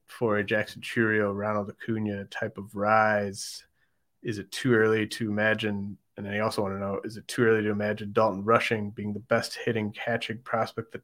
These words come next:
Dodgers have acquired in recent times versus Will Smith and Diego Cartaya? Uh, so,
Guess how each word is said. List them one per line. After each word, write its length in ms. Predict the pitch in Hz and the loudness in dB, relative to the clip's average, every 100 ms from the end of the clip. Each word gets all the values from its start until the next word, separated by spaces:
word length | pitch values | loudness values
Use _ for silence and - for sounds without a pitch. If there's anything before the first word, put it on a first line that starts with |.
| - | -4
Dodgers 500 | 110 110 110 110 - | 0 2 2 0 -2
have 100 | 110 | -8
acquired 520 | - - 120 123 117 | -10 2 8 10 10
in 80 | 107 | 6
recent 280 | 110 - - | 2 -4 -4
times 640 | 113 131 123 - - - - | 6 8 8 4 -8 -14 -8
versus 240 | 101 - | -8 -4
Will 120 | 123 113 | -2 0
Smith 360 | - 120 123 | 0 0 0
and 160 | 117 104 | -4 -6
Diego 260 | 113 110 110 | -6 -6 -8
Cartaya? 480 | - - 120 123 - - - - - - - _ - | -10 -6 -2 -2 -4 -12 -16 -16 -16 -20 -20 _ 2
Uh, 360 | 104 101 98 92 _ _ _ _ _ _ _ _ _ _ - - - _ _ | 4 4 2 -2 _ _ _ _ _ _ _ _ _ _ -18 -16 -16 _ _
so, 800 | - - 127 123 123 123 120 | -2 8 10 12 12 12 10